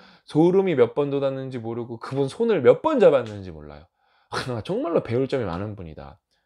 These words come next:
정말 많이 배워갔습니다. 우리 김윤수 대표님이었는데 정말로 많이 배웠습니다. 하, 대단하다. 정말로 확 이렇게 부동산으로 무일푼에서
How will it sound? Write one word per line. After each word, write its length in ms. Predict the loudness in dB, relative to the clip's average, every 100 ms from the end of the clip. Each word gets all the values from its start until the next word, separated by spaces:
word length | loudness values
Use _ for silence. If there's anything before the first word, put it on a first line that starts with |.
| _
정말 280 | -2 2 2
많이 240 | 2 0
배워갔습니다. 440 | 0 -2 -4 -10 -12
우리 80 | -10
김윤수 380 | -4 -2 -2 -2
대표님이었는데 1000 | -4 -8 -10 -10 -12 -4 0 0 -2 _ -20 -20 _
정말로 420 | 0 4 8 6 4
많이 220 | 0 -8
배웠습니다. 600 | -10 -16 _ -20 -20 _ -8
하, 360 | -8 -8 -10
대단하다. 540 | -10 -12 -12 -20 -20 _ _ _ _ _ -14
정말로 320 | -12 -10 -10
확 200 | -8 -6
이렇게 220 | -6 -8 -8
부동산으로 920 | -4 -2 -2 -4 -4 -4 -4 -4 -6 -20 -20 -20 _ 2
무일푼에서 840 | 4 4 0 -6 -8 -8 -10